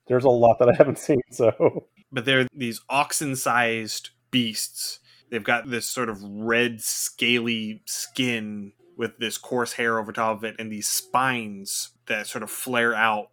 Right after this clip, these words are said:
Speaker 2: around their necks. So kinda like porcupine spines.
Speaker 1: I like it.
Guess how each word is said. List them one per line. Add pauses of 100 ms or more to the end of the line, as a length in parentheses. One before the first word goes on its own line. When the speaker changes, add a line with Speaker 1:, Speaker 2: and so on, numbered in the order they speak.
(140)
Speaker 2:
around
their
necks.
So
kinda
like
porcupine
spines. (280)
Speaker 1:
I
like
it.